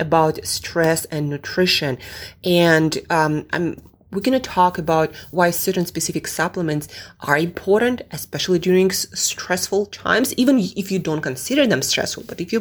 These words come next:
going through challenges and things are hard, you have to work hard. Maybe you're a new parent. Maybe you have a new business. These are all challenges and stressors. And whether you're aware of that or not, but they do affect you. They do take more resources from you.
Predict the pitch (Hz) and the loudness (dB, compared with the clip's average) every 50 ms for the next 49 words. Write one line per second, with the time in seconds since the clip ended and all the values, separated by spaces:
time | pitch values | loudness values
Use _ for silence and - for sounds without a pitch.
0 | 214 247 262 262 247 - 240 226 - - - 247 311 339 302 190 - - - - | 2 2 0 0 0 -2 -4 -4 -4 -6 -6 -4 -2 0 0 0 0 -2 -2 -6
1 | - - - - - - - - - 135 143 151 151 - - 202 - - 233 247 | -12 -14 -12 -12 -10 -12 -12 -12 -10 -4 -2 -2 0 2 0 0 2 2 4 4
2 | 202 170 - - - - - _ - 135 131 127 - 165 151 - - 175 220 240 | 4 2 2 -2 -4 -12 -18 _ -12 -12 -12 -10 -10 -14 -12 -4 0 2 4 4
3 | 240 - - 143 - - - - - - - - 135 139 135 143 151 151 151 147 | 2 2 0 0 0 0 -2 -10 -16 -16 -12 -6 -6 -6 -2 -2 -2 -2 0 0
4 | 147 151 156 160 170 180 175 - - - 180 196 226 226 165 127 127 - - - | 0 0 2 2 2 0 0 -2 -8 -4 0 2 4 4 2 2 0 -4 -10 -10
5 | - - 131 151 151 156 - 156 151 160 165 170 175 165 156 - - 220 226 - | -10 -10 -6 -4 -4 0 0 0 0 2 2 2 2 2 2 2 2 2 2 2
6 | 151 - - - - - - - 208 269 285 - 339 - - 226 240 247 - - | 0 -2 -2 -8 -10 -10 -8 -2 0 0 2 2 2 2 2 2 2 0 0 -2
7 | 220 220 226 214 208 196 - 185 180 - - - 262 294 - 233 - - - - | 0 0 2 2 0 0 0 -2 -4 -4 0 0 0 0 2 0 -2 -2 -4 -8
8 | - - - - - 160 160 180 185 190 185 180 170 160 151 135 135 135 135 139 | -10 -10 -8 -4 -2 0 2 4 4 4 4 2 2 2 0 -2 -2 -2 -2 0
9 | 143 165 196 220 - 226 220 208 247 233 247 269 262 - - - - _ - 175 | 2 2 2 2 0 -2 -2 0 2 2 2 2 0 -4 -12 -16 -18 _ -6 -4
10 | 170 156 143 131 131 139 - - - - 175 - 175 175 - 175 165 143 135 - | -4 -2 0 0 0 0 0 -2 -2 -4 -2 -2 -2 2 2 2 2 2 0 2
11 | 196 240 294 - - - 175 165 - - - - - - - - - 143 139 - | 4 4 4 4 2 -2 -8 -10 -8 -2 0 0 0 -2 -6 -10 -10 -10 -8 -6
12 | 151 139 139 - - 214 240 233 - - 190 202 202 - 175 190 185 - - 160 | -8 -8 -8 -8 -4 -4 -4 -4 0 0 0 0 0 -2 -2 -2 -2 -2 -4 -2
13 | 170 202 233 226 - - 156 156 - - 175 - - - - - 196 226 226 196 | 0 0 0 0 0 0 0 0 -2 -4 -10 -10 -12 -6 -2 0 0 2 2 2
14 | - - | 2 0